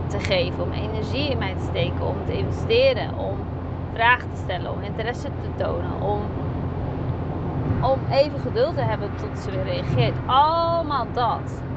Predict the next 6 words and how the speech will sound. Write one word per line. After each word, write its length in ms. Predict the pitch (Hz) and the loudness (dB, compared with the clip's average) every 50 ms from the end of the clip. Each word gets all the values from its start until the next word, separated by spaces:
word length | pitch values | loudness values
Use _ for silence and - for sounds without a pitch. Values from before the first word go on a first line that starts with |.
| - - - - - - - - - - - | -6 -6 -6 -6 -4 -4 -4 -4 -4 -4 -4
Dat 180 | - 233 269 269 | -2 -2 0 0
is 140 | 294 269 - | -2 -2 0
wel 260 | 247 247 262 294 294 | 2 4 4 4 2
iets, 360 | 277 233 226 220 - - - - - - - - - - - - - - - - - - - - - - - - - - - - - - - - - | 2 -2 -4 -4 -4 -4 -4 -6 -6 -6 -4 -4 -6 -6 -6 -6 -6 -6 -6 -6 -6 -6 -6 -6 -4 -4 -4 -4 -4 -4 -4 -4 -4 -4 -4 -2 0
ja, 240 | - 254 247 208 - - - - - - - - - - - - - - - - - - - - - - - - - - | 4 4 6 4 4 2 -2 -4 -4 -4 -2 -2 -2 -2 -4 -4 -6 -6 -6 -6 -4 -4 -4 -4 -6 -6 -6 -4 -4 0
wat 140 | - 226 233 | 2 2 2